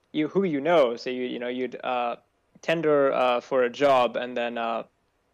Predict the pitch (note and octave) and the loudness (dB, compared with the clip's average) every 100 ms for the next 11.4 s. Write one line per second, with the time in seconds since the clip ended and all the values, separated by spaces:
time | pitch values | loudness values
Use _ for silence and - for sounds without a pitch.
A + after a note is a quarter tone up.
0 | _ _ _ - _ - - D3+ - - | _ _ _ -20 _ -12 -8 -8 -10 -18
1 | - _ _ - C#3 B2+ C#3 C#3 D#3+ E3 | -20 _ _ 2 4 4 2 2 2 4
2 | E3 G3+ F#3+ D#3+ - G3 F#3 E3 D3 C#3+ | 2 2 2 0 2 2 2 -2 0 0
3 | C#3+ C3+ B2+ B2+ C3+ - C#3+ C3 - C#3+ | 2 4 4 2 -4 -2 0 0 2 2
4 | C3+ D3 C3 C3 D#3 C#3+ A2+ - - _ | 2 2 0 -2 0 0 0 -6 -16 _
5 | _ _ - C3 C3 B2+ B2+ A3 E3 D3+ | _ _ -8 -4 0 0 2 0 2 0
6 | C3 A#2+ A#2 B2 A#2 A2+ C3 C3 B2 B2 | 2 0 2 2 2 2 2 2 -2 -4
7 | - B2+ A2+ _ _ _ _ - F#3 D#3 | -2 -2 -2 _ _ _ _ 0 4 4
8 | C#3 F3+ D3+ C#3 C#3+ D#3 D3 D3+ - D#3+ | 2 -2 0 2 2 2 4 2 0 -10
9 | D3+ - G#3+ F#3 D3+ B2 - B2 A2+ A#2 | -12 -6 -2 -2 -2 -8 -6 -4 -4 -6
10 | C3 D3 D3 C3 C#3 C#3+ D3 - E3+ D3 | -6 -4 -4 -4 -2 -2 -4 0 0 0
11 | A#2+ - A#2+ - | -6 -12 -14 -18